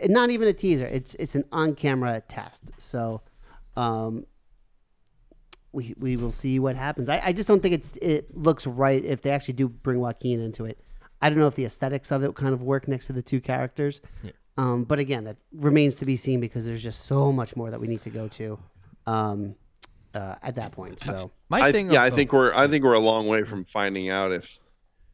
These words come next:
Speaker 3: that's the case. And I keep hearing both sides. I keep hearing, "Yes, it is," and, "No, it isn't." And the one, uh, ubiquitous clandestine informant who can answer that question for me, I haven't seen him in, I don't know, since the fall. So,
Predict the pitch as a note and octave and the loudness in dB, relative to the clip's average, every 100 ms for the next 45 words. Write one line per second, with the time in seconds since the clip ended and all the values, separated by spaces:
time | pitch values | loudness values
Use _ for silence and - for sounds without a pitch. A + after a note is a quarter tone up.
0 | _ - G2 - - F#2 A2+ G#2 F#2+ F#2+ | _ -4 -4 -4 -8 -4 0 2 0 0
1 | G#2+ A2+ C#3 C#3+ C3+ D3 C#3 C3 B2+ A#2+ | 0 2 2 0 2 4 4 2 0 -2
2 | - - A2+ A#2 C3 C#3+ - D#3 F3+ F#2+ | -8 -18 0 4 4 2 0 0 2 0
3 | E2+ G2 A#2+ A#2+ A#2 G#2+ G2+ A#2 - C3+ | -2 -2 0 4 4 4 2 2 2 2
4 | C#3+ C#3 A#2 A2 C3 B2 B2+ A#2 F#2 - | 2 2 2 4 4 6 6 4 0 -2
5 | - G#2+ G2+ F#2+ - - - _ A2 G#2+ | -4 -2 -2 -4 -12 -20 -20 _ 4 6
6 | B2+ C#3 C#3 C3+ C3 - A2 G#2+ G#2+ A2 | 6 6 4 2 0 0 4 4 4 2
7 | G#2 C3 B2+ A#2+ A#2+ A#2+ - A#2+ A#2 A2 | 4 4 6 4 4 0 2 4 6 4
8 | A#2+ - A#2 A#2 G#2+ G#2 - B2 A#2 G2 | 4 4 4 4 2 0 2 2 4 2
9 | A2 G2 G#2 A2 G#2+ G#2+ G#2 F2+ - A2+ | 2 2 4 4 4 4 4 4 4 4
10 | - G#2+ G2 G#2+ G2 F#2 F2 G2 G2+ F#2+ | 4 0 2 -2 0 2 2 2 0 -2
11 | F2+ - A2+ G2+ G2 F#2+ F2+ - _ - | -4 2 4 4 4 2 0 -4 _ -20
12 | - _ _ _ _ - G#2 A2 G#2+ F#2 | -20 _ _ _ _ -2 2 6 6 4
13 | F2+ - A#2+ - A2 - A#2+ B2 G2 G2 | 2 2 2 4 2 2 4 6 6 6
14 | F#2+ - G2 F#2+ F#2+ | 4 4 4 6 4